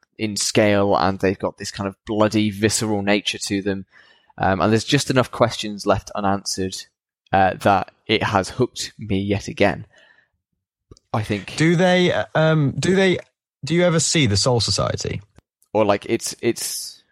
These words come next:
Speaker 1: mildly spoilerish in terms of where the story goes from here, but I will stand by that the, uh, there's a certain arc in Bleach, Early Doors.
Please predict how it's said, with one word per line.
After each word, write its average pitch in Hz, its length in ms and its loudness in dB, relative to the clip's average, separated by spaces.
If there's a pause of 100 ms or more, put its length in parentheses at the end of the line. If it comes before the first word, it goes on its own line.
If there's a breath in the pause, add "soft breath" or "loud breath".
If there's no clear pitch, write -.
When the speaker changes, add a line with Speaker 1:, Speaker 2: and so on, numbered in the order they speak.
(120)
Speaker 1:
mildly 113 800 -2
spoilerish 98 920 -4
in 101 180 -6
terms 98 400 -2
of 95 220 -8 (280)
where 107 220 2
the 90 100 -4
story 95 320 -4
goes 95 300 0
from 95 160 -10
here, 104 260 -8 (260)
but 101 300 2 (880 soft breath)
I 127 360 2 (240)
will 110 140 -2
stand 123 680 -2
by 92 480 -2 (580)
that 90 520 0 (420)
the, 98 540 0 (1200)
uh, 95 240 4
there's 98 200 -2
a 98 60 -8
certain 113 380 0
arc 107 400 2
in 98 120 -4
Bleach, 90 540 -4
Early 95 220 2
Doors. 92 440 -6